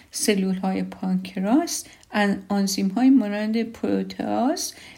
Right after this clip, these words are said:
لیپاز و آمیلاز رو تولید می‌کنن. پس این پروتئین ها در، در واقع م-، یک ماده حیاتی برای وجود ما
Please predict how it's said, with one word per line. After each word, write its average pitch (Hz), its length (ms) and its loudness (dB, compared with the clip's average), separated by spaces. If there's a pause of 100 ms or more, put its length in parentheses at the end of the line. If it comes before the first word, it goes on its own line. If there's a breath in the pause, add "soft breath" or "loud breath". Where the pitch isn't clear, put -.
(120)
لیپاز 214 800 0
و 208 240 0
آمیلاز 190 680 0
رو 185 300 -6 (220 loud breath)
تولید 180 420 0
می‌کنن. 190 480 -6 (340 loud breath)
پس 220 300 2
این 285 120 8
پروتئین 233 600 0
ها 226 180 -2
در، 208 420 -2 (760 loud breath)
در 202 180 2
واقع 202 280 0
م-، 214 440 2
یک 202 560 -2 (120)
ماده 202 800 0
حیاتی 196 600 2
برای 208 720 0 (360 loud breath)
وجود 208 500 0
ما 247 400 8